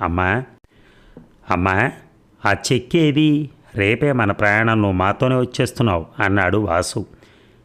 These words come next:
"చెక్కు ఎక్కడ పెట్టావమ్మా? జాగ్రత్త, నాన్నగారిని మనతోనే తీసుకుపోతున్నాం," అన్నాడు రాజు. "అరే, చెక్కు కనపడటం లేదే," కంగారుగా అంది, వెతికింది సుభద్రమ్మ. అందరూ మరింత కంగారుగా ఆ గదిని,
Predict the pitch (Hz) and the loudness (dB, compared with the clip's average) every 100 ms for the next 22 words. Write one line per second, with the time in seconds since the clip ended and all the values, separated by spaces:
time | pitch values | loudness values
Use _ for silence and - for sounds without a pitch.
0 | _ _ _ - 117 107 - 139 123 120 | _ _ _ -4 -2 -4 -2 0 2 2
1 | 98 - 104 123 - 92 80 80 87 98 | 0 0 0 0 0 0 0 0 -2 -2
2 | - 92 90 90 107 113 110 90 92 98 | -8 -2 0 2 0 0 0 0 0 0
3 | 110 107 98 95 92 95 117 113 113 104 | 2 0 0 0 0 0 0 0 -2 -4
4 | - 95 104 101 90 90 180 98 95 92 | -6 -6 -2 -2 -2 -4 -6 -2 0 2
5 | 90 104 190 101 87 90 82 92 - _ | 0 -2 -4 -2 0 0 -2 -6 -8 _
6 | _ _ _ - - - _ _ _ _ | _ _ _ -20 -20 -20 _ _ _ _
7 | - 95 104 104 95 - - 113 175 175 | -2 0 2 2 0 -4 -6 -4 -2 -2
8 | 135 127 - 143 127 123 117 117 113 110 | 0 -2 -2 0 0 2 2 2 0 -6
9 | - 104 101 107 104 98 90 87 104 107 | -4 0 2 2 2 0 0 0 0 0
10 | 82 80 - - - 110 - - 101 87 | -2 -10 -16 -20 -2 -2 -2 -2 0 2
11 | 107 - 90 80 87 80 80 - - 104 | 0 0 -2 0 -2 -2 -6 -6 -4 0
12 | 104 95 98 95 95 107 - 107 104 101 | 0 2 0 0 0 -2 -2 -4 -2 0
13 | 98 98 95 95 87 98 98 110 110 | 2 2 2 0 2 0 2 2 0